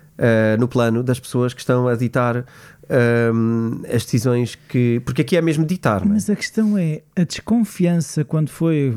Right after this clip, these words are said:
Speaker 2: citando um bocado o que estavas aí a falar, do que foi pedido às pessoas na pandemia, mesmo, mesmo as, as pessoas foram acatando, mas nunca houve confiança, percebes? Ah, por isso eu acho que a desconfiança já não tá em níveis zero,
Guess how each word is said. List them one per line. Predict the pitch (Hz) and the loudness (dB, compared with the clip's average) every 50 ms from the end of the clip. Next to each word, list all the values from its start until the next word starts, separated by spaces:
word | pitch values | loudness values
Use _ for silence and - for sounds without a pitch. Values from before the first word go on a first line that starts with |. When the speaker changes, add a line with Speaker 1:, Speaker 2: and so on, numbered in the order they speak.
| 110 107 | -4 -8
Speaker 2:
citando | - - - 135 120 - 147 143 147 139 139 | -10 -6 -4 -4 -2 0 0 0 2 2 0
um | 135 | 0
bocado | 123 - 143 143 135 | 0 0 0 -2 0
o | 123 | 0
que | |
estavas | - 143 135 135 131 | 0 0 0 0 0
aí | 139 139 135 | 0 -2 -2
a | |
falar, | - - 147 147 156 143 120 | -2 -2 -2 0 0 0 0
do | 110 123 110 | -2 -2 -4
que | - | -4
foi | - 151 135 | -2 -2 -2
pedido | 117 - 123 143 147 156 | -2 -2 -2 0 0 0
às | 143 120 | 0 -2
pessoas | - - 156 143 135 | -2 -2 -2 0 0
na | 143 127 | 0 -2
pandemia, | - 139 139 131 127 123 120 120 | 0 0 0 2 2 2 2 2
mesmo, | 131 156 196 202 185 180 170 - | 2 2 0 0 0 -2 -2 0
mesmo | 165 160 185 220 214 196 190 175 170 | 0 0 2 2 2 0 0 -2 -2
as, | 156 151 139 123 113 113 127 - | -2 -2 -2 -2 -4 -6 -8 -6
as | 147 131 117 - - | -4 -4 -4 -4 -6
pessoas | - - - - 185 170 - | -10 -6 -2 0 0 0 0
foram | - 180 170 170 165 160 | 0 0 0 0 0 0
acatando, | 156 - - 143 - - - 120 120 123 139 | -2 -2 -2 -4 -2 0 0 0 2 2 2
mas | 165 202 214 | 2 2 2
nunca | 233 233 220 - 208 | 2 0 0 0 0
houve | 196 196 196 185 - - _ _ - | 0 2 0 -2 -2 -6 _ _ -4
confiança, | - 180 180 175 160 - - - - 170 175 151 127 - - - 117 113 113 - - - _ - _ _ _ - - - - - - 262 208 - | -2 0 0 0 0 -4 -6 -6 -4 -2 -2 -2 -4 -4 -6 -6 -6 -6 -6 -8 -12 -20 _ -20 _ _ _ -20 -20 -20 -20 -16 -10 -10 -8 -8
percebes? | - - - 127 117 107 110 - - - - - - - - - - - - - - - - - - | -2 2 4 4 4 2 0 -6 -12 -18 -20 -20 -20 -20 -20 -20 -20 -20 -20 -20 -20 -20 -20 -4 0
Ah, | 143 135 135 139 139 135 135 135 135 135 135 - - | 2 4 4 4 4 2 2 2 2 2 0 0 0
por | 160 160 | 2 2
isso | 180 190 180 - - 202 | 2 2 0 0 0 0
eu | 190 185 185 | 0 2 2
acho | 185 170 - - - | 0 -2 -2 -6 -10
que | - - 180 170 156 - | -8 -2 -2 -2 0 0
a | 165 151 | 0 -2
desconfiança | 143 - - - - 190 185 - - - 180 196 202 196 - 196 | -2 -2 -4 -2 0 0 0 0 -2 0 0 0 0 0 0 0
já | 185 185 185 185 | 0 0 0 0
não | 185 180 170 | 0 0 -2
tá | 165 - 180 185 196 196 | -2 -2 -2 -2 0 0
em | 190 | 0
níveis | 185 180 185 196 208 196 190 196 196 202 185 160 | 0 0 0 0 -2 -2 -2 -2 -2 -2 -2 -4
zero, | 131 127 123 131 147 139 127 120 117 110 101 | -4 -4 -2 -2 0 -2 -2 -2 -4 -6 -8